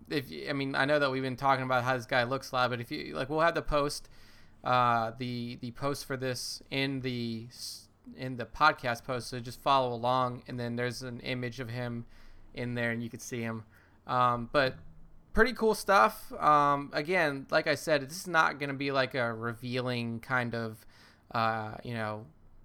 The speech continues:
kind of information that we're getting here. This is just, this guy's the composer. Here's his, his, uh, resume. Pretty impressive. Has, you know, obviously worked with a lot of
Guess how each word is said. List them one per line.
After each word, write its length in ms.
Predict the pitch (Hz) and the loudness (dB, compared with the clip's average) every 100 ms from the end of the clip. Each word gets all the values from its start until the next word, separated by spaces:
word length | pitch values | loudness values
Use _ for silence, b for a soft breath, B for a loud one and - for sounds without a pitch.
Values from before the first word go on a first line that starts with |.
| - - | -20 -10
kind 100 | 135 | -6
of 140 | 113 95 | -6 -6
information 560 | 120 127 117 117 - | -6 -6 -4 -6 -6
that 100 | 120 | -8
we're 80 | 113 | -6
getting 300 | 113 120 117 | -4 -4 -4
here. 260 | 113 117 113 | -4 -4 -2
This 220 | 127 131 | -4 -4
is 140 | 123 | -8
just, 400 | 123 123 113 - b b b | -2 -2 -2 -10 b b b
this 180 | 139 - | -4 4
guy's 280 | 147 143 - | 6 6 4
the 60 | |
composer. 580 | 139 139 135 139 127 131 | -6 -2 0 2 0 -2
Here's 300 | 123 139 131 | 0 -2 -2
his, 460 | 131 123 113 - - | -4 -4 -6 -8 -12
his, 400 | 127 131 120 - - | -8 -8 -8 -10 -2
uh, 280 | 117 110 107 | 0 0 2
resume. 760 | 139 151 151 151 151 147 143 b b - | 4 4 2 0 2 2 0 b b 2
Pretty 160 | 185 | 2
impressive. 540 | 180 - 165 156 175 143 | 2 6 6 6 2 0
Has, 280 | 139 135 - 160 | 0 0 -10 -8
you 140 | 143 | -4
know, 180 | 131 131 - | -2 -4 0
obviously 460 | - 143 143 - 139 | 2 2 0 -6 -4
worked 280 | 131 135 | -4 -4
with 120 | 147 131 | -6 -4
a 40 | |
lot 260 | 123 127 127 | 2 4 4
of 200 | 127 | 0